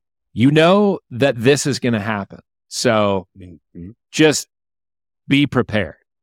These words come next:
Speaker 1: right? Like,
Speaker 2: Yes.
Speaker 1: an example of that is, like, for us is you coming back from, like, a holiday or a transition or something.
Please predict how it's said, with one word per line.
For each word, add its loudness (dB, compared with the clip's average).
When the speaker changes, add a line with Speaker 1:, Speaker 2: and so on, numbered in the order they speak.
Speaker 1:
right? -8
Like, -8
Speaker 2:
Yes. -10
Speaker 1:
an -4
example -2
of 0
that 0
is, -4
like, -6
for -2
us -2
is -6
you -8
coming -2
back 0
from, -2
like, -2
a -2
holiday 0
or -2
a -4
transition -6
or -6
something. -8